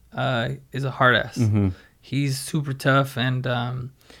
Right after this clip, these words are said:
Speaker 1: he just doesn't let me take any shortcuts, and, you know, it's, it's put in the work, and then we'll see it come fight night.
Speaker 2: Mm.
Speaker 1: And, um, this guy that I'm fighting, he's, uh, twenty-one wins, twenty-one knockouts,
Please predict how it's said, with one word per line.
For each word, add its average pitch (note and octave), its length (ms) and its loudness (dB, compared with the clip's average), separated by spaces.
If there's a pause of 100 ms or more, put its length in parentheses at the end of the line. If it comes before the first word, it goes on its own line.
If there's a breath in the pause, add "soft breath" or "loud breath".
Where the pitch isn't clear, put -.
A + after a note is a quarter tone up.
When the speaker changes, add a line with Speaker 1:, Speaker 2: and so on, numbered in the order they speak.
(240 soft breath)
Speaker 1:
he - 200 -4
just C#3+ 320 0
doesn't C3+ 280 2
let C3+ 140 2
me C3 100 -2
take C3+ 240 -2
any C#3+ 200 2
shortcuts, C#3 720 -2
and, B2 440 -2
you C3+ 80 -4
know, B2 380 -6
it's, C3 420 -10
it's C3 200 -6
put D3 240 -2
in C#3+ 100 0
the C3 60 2
work, D3 420 -2 (140)
and C#3 160 -4
then C3 120 0
we'll B2+ 120 -2
see C#3 220 -2
it - 120 -4
come C3 200 -2
fight C#3+ 200 -2
night. C#3 240 -6 (260 loud breath)
Speaker 2:
Mm. A2+ 80 -6 (300 loud breath)
Speaker 1:
And, C#3 260 4
um, C3 420 2
this C3+ 180 -2
guy C3+ 160 6
that C3+ 100 4
I'm C3 140 4
fighting, C#3 420 4
he's, C#3 320 0
uh, B2 460 0
twenty-one D3 540 2
wins, D3+ 480 2
twenty-one C3+ 480 0
knockouts, C3+ 840 0